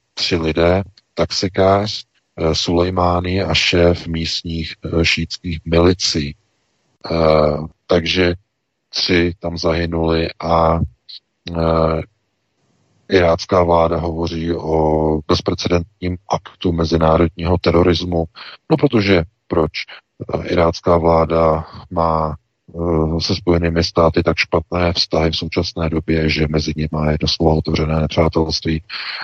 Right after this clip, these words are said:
Američané, eh, znovu ukazují, že neumí dělat diplomaci. Oni umí střílet, oni umí mlátit,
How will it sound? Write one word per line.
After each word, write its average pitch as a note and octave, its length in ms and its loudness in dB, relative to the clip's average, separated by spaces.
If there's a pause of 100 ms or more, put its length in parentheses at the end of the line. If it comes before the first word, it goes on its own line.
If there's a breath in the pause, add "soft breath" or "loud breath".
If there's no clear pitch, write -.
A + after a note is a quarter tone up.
Američané, D#2+ 680 2
eh, - 800 -2
znovu F#2 280 4
ukazují, E2+ 580 2
že D#2+ 240 2
neumí E2 460 -2
dělat D#2 260 2 (120)
diplomaci. D#2+ 840 -2
Oni G2 180 0
umí F#2+ 260 0
střílet, D#2+ 500 0
oni F2 240 -2
umí F2 360 -4
mlátit, D#2+ 540 0